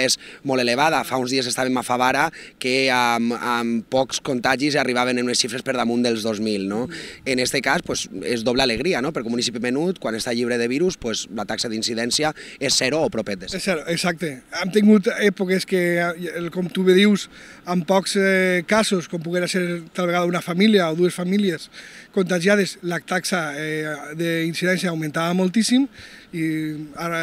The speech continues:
Speaker 2: eh, produïa unes xifres preocupants, però ara al mateix temps també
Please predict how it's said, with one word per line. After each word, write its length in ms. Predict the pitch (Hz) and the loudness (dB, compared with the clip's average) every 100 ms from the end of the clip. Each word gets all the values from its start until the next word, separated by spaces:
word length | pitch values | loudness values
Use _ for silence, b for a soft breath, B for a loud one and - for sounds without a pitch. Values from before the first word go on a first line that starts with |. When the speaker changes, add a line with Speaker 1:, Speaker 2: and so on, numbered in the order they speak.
| 160 | -4
Speaker 2:
eh, 240 | 160 156 151 147 139 - | -6 -8 -10 -12 -16 -4
produïa 320 | 170 170 175 | 0 4 4
unes 160 | 170 - | 2 0
xifres 320 | 185 160 - | -2 -4 -6
preocupants, 600 | 170 180 175 226 269 - B B B | -4 0 2 2 2 -6 B B B
però 200 | 170 170 | -2 2
ara 220 | 170 175 | 2 2
al 100 | 180 | 0
mateix 300 | 175 165 - | -2 -4 -4
temps 100 | 180 - | -4 -2
també 200 | 180 175 | 0 0